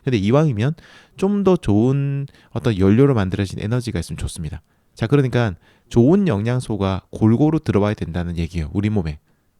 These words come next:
그리고 좋은 영양소는 좋은 음식과 혹은 좋은 보조식품, 이런 것들, 보조제를 통해서 우리가 획득이 가능합니다.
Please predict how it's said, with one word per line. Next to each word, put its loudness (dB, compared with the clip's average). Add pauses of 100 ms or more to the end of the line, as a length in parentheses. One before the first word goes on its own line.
(400)
그리고 0
좋은 4
영양소는 -2 (260)
좋은 2
음식과 0 (260)
혹은 -4
좋은 -2
보조식품, 0
이런 0
것들, -4
보조제를 0
통해서 -2
우리가 -2
획득이 -4
가능합니다. -4